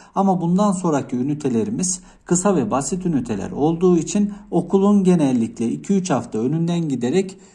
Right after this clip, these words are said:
bundan sonra kalan üniteleri yüklemiş olacağız. O zaman sen de hazırsan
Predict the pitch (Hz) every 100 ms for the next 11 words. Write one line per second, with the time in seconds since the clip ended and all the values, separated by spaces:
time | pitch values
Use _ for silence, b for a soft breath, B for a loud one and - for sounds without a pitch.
0 | B - 175 190 175 - 117 104 - 180
1 | 180 131 117 - 117 123 180 208 - -
2 | 151 - 120 98 - 160 190 185 202 202
3 | B B - 202 208 139 117 - 180 160
4 | 113 101 - 180 202 160 - 180